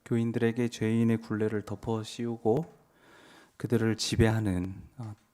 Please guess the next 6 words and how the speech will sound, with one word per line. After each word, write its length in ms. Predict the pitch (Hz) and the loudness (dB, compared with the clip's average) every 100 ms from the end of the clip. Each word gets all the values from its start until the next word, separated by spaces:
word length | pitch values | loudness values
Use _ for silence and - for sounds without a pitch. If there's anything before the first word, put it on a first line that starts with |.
| _ | _
이런 200 | 104 92 | -8 -6
방식이 680 | 92 90 - - 113 139 - _ _ | -4 -6 -6 -6 -4 -4 -8 _ _
문제가 440 | 104 107 104 95 92 | 2 4 6 2 -2
됐기 280 | - - | -6 -12
때문입니다. 640 | - 104 101 90 82 - - _ _ _ _ - - - - - - - _ _ _ _ _ - | -6 -2 0 0 -2 -10 -20 _ _ _ _ -20 -20 -20 -20 -20 -20 -20 _ _ _ _ _ -4
사람들은 600 | 147 151 147 147 135 | 0 2 2 2 0